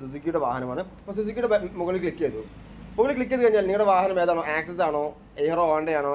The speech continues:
ഏതാ വണ്ടി നിങ്ങൾ ഇവിടുന്ന് സെലക്ട് ചെയ്യുക. ഓക്കെ, എൻ്റേത് ഇവിടെ നിന്നുകൊണ്ട് ആക്സസ് ആണ്. അപ്പോൾ ഞാൻ ആക്സസ് സെലക്ട് ചെയ്തു. നിങ്ങളത് നിങ്ങൾ സെലക്ട് ചെയ്യുക. സെലക്ട് ചെയ്ത് കഴിഞ്ഞതിന് ശേഷം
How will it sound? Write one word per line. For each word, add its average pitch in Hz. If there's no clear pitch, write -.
ഏതാ 190
വണ്ടി 170
നിങ്ങൾ 170
ഇവിടുന്ന് 160
സെലക്ട് 135
ചെയ്യുക. 117
ഓക്കെ, 185
എൻ്റേത് 214
ഇവിടെ 220
നിന്നുകൊണ്ട് 196
ആക്സസ് 170
ആണ്. 160
അപ്പോൾ 165
ഞാൻ 160
ആക്സസ് 147
സെലക്ട് 120
ചെയ്തു. 104
നിങ്ങളത് 151
നിങ്ങൾ 165
സെലക്ട് 131
ചെയ്യുക. 110
സെലക്ട് 254
ചെയ്ത് 277
കഴിഞ്ഞതിന് 220
ശേഷം 175